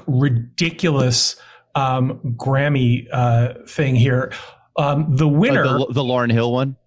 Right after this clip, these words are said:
Speaker 1: Yeah, Lauryn Hill won the Grammy for Best New Artist for, for the year, for the music year nineteen ninety-eight.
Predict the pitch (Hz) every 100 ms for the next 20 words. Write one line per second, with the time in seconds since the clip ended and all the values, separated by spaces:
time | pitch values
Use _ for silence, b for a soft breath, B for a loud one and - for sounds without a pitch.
0 | _ - 120 113 165 196 262 247 185 240
1 | 190 147 123 - - 165 208 226 160 180
2 | 196 190 147 131 160 135 117 160 185 -
3 | 180 160 147 139 117 120 - - - 135
4 | 139 147 160 127 135 135 143 135 156 131
5 | 147 151 139 135 135 135 - 139 127 127
6 | 127 147 135 117